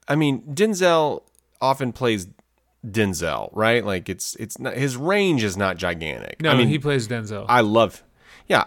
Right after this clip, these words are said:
Speaker 1: I love him.
Speaker 2: Yeah.
Speaker 1: He just, he does Denzel.
Speaker 2: He's like Tom
Speaker 1: So
Speaker 2: Hanks, you know? Tom
Speaker 1: Yeah,
Speaker 2: Hanks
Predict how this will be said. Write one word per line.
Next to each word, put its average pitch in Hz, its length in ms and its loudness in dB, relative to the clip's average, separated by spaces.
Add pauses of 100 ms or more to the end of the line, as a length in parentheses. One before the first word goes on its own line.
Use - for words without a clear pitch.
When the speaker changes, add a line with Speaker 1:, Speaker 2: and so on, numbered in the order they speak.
Speaker 1:
I 143 120 2
love 143 300 4
him. 82 300 -6
Speaker 2:
Yeah. - 260 2
Speaker 1:
He - 160 -12
just, 151 260 -8
he 110 140 -6
does 90 260 -2
Denzel. 117 60 -6
Speaker 2:
He's 127 140 0
like 175 240 2
Tom 147 260 -2
Speaker 1:
So 156 120 4
Speaker 2:
Hanks, - 400 -2
you 120 100 -10
know? 113 260 -8 (480)
Tom 180 220 -2
Speaker 1:
Yeah, 233 140 6
Speaker 2:
Hanks 90 140 2